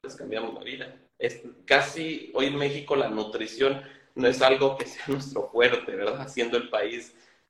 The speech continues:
pues, hay más personas con obesidad infantil y el segundo con adultos. Entonces, cambia-, cambiar paradigmas en, en, en un ambiente donde los, ni siquiera los mismos médicos ven el valor de la nutrición y aparte con, donde el decisor de la venta es otro,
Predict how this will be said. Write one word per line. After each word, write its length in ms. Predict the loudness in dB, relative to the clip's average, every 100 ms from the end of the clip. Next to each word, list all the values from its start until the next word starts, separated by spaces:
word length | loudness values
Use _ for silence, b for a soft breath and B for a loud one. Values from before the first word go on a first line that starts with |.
| _
pues, 240 | -10 -10 0
hay 180 | 2 4
más 200 | 4 2
personas 340 | 0 -2 -2 -4 _ -10 -8
con 140 | -4
obesidad 460 | -4 -4 -2 4 6 4 -2
infantil 920 | -4 -4 -6 -6 -4 -2 -2 -4 -14 -10
y 80 | -6
el 100 | -4
segundo 500 | -6 -6 -4 -4 -4
con 160 | -10
adultos. 680 | -6 2 2 2 -6 -16 -16
Entonces, 600 | -8 2 2 2 -2 -8 B B B B B _ _ -14 -2
cambia-, 460 | 4 6 8 6 6
cambiar 360 | 4 8 6 6 _ 0
paradigmas 960 | 2 6 8 8 8 8 6 6 4 -4 -10 -14 _
en, 260 | 4 4 6
en, 80 | 4 2 -2
en 100 | 4
un 120 | 6
ambiente 340 | 6 6 4 4
donde 200 | 0 0
los, 180 | -2 -4
ni 120 | -8
siquiera 320 | -2 2 4
los 120 | 4
mismos 340 | 0 -2 -2 -2
médicos 440 | -4 -4 -8 -4
ven 160 | 0 0
el 140 | 2
valor 360 | 0 0 -2 0
de 80 |
la 140 | 0 0
nutrición 540 | -4 -16 -20 -12 -2
y 80 | 4
aparte 460 | 4 4 0 -2 -4
con, 180 | -4 0
donde 240 | 0 0
el 100 | -2
decisor 500 | -2 -4 -2 0 2
de 80 | 4
la 100 | 2
venta 300 | 2 -2 -2
es 140 | -2 0
otro, 400 | -2 -2 -8